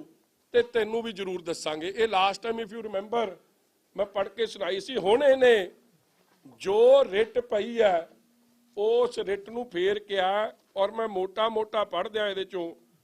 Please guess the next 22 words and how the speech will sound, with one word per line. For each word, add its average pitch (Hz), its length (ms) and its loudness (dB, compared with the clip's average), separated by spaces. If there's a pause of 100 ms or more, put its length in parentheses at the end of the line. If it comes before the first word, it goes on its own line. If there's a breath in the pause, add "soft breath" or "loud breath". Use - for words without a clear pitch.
(320)
ਔਰ 175 140 -2
ਮੈਂ 202 120 -4
ਤੁਹਾਨੂੰ 208 320 -2
ਇਹ 208 40 0
ਦੇ 175 220 -4
ਵੀ 214 140 -10
ਦਊਂਗਾ। 190 340 -4
ਗਵਰਨਮੈਂਟ 220 600 -2
ਨੂੰ 269 160 -2
ਇੱਕ 262 140 -6
ਰਿਕੁਐਸਟ 220 560 0
ਹੈ 160 260 -4 (1000)
ਕਿ 247 160 -2
ਆਪਣੇ 254 500 4
ਵੀਰ 233 440 -4
ਜੱਗੂ 202 540 -8 (120)
ਭਗਵਾਨਪੁਰੀਆ 233 1000 -2
ਨੂੰ 254 180 -4
ਪਟਿਆਲਾ 226 880 0
ਸੈਂਟਰਲ 240 640 -4
ਜੇਲ੍ਹ 208 380 4
ਤੋਂ 214 380 4